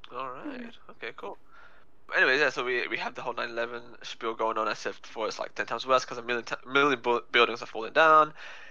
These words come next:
and, like, shit's falling as he's driving through, and then Bruce tower, like, Bruce Wayne's, like, tower's about to fall, and this one dude is still upstairs,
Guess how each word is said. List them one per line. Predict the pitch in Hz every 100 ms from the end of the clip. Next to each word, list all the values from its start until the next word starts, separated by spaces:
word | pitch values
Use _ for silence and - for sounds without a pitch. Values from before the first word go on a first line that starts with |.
| - 117
and, | 120
like, | 117 120
shit's | 123 -
falling | 147 131
as |
he's | 127
driving | 113 107 120
through, | 151 151 147 143 147 - - - - -
and | 107 120
then | 123 117 - - 131
Bruce | 143 -
tower, | - 131 117
like, | 104 87
Bruce | 123 -
Wayne's, | 117 113 117
like, | 101
tower's | - 117 113
about | 107
to | -
fall, | 123
and | 117
this | 120 120
one | 123 127 117
dude | 117
is | -
still | - 110
upstairs, | - - 107 107